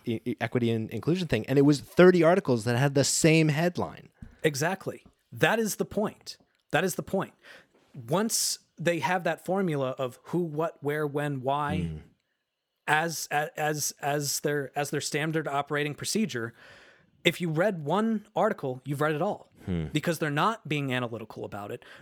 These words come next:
Speaker 2: They're just saying, "Here are the facts."
Speaker 1: Hmm.
Speaker 2: And, you know, perhaps here are the things that we objectively know are facts. Maybe that's, maybe that's a good thing.
Speaker 1: Mm-hmm.
Speaker 2: But as we know,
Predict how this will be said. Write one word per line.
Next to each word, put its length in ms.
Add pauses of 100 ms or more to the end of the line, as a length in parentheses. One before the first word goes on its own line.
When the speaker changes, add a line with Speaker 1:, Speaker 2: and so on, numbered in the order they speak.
Speaker 2:
They're 120
just 280
saying, 480 (180)
"Here 320
are 60
the 80
facts." 480
Speaker 1:
Hmm. 160
Speaker 2:
And, 280 (200)
you 80
know, 240 (500)
perhaps 600
here 200
are 60
the 100
things 440
that 120
we 300
objectively 640
know 260
are 220
facts. 500 (240)
Maybe 380
that's, 580 (140)
maybe 260
that's 240
a 40
good 280
thing. 320
Speaker 1:
Mm-hmm. 240 (800)
Speaker 2:
But 80
as 240
we 100
know, 480